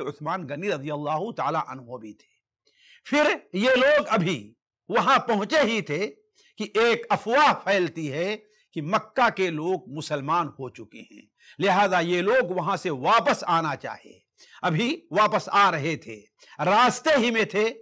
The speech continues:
تو معلوم یہ ہوا کہ مکے کے لوگوں کی سختیاں اور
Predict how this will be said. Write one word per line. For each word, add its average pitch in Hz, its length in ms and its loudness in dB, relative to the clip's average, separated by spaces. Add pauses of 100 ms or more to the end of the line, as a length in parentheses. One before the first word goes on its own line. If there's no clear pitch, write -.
(200)
تو 165 100 -6
معلوم 190 560 0
یہ 175 180 -6
ہوا 151 320 0 (380)
کہ 170 80 -6 (100)
مکے 214 480 -4
کے 214 180 -2
لوگوں 214 680 0
کی 226 160 -6
سختیاں 190 680 -2 (500)
اور 220 180 4